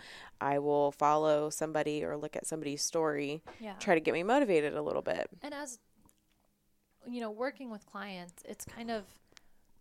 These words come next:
Speaker 2: we, I try to be motivating. I try to be that positive influence, but I
Speaker 1: Mm-hmm.
Speaker 2: also can kind of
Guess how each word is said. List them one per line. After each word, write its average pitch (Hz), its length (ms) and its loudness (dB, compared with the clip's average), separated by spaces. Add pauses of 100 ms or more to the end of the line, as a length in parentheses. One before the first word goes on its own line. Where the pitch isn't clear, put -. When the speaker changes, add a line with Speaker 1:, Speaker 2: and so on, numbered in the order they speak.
(600)
Speaker 2:
we, 240 240 -8
I 214 120 -8
try 208 520 -12
to 190 180 -18
be 180 380 -12 (540)
motivating. 175 640 -6
I 208 120 -6
try 190 260 -8
to 185 80 -8
be 180 100 -10
that 160 220 -10
positive 170 580 -12
influence, 180 720 -14 (200)
but 220 120 0
I 220 60 0
Speaker 1:
Mm-hmm. 185 100 -4
Speaker 2:
also 240 240 -4
can 277 180 -12
kind 220 240 -12
of 185 80 -12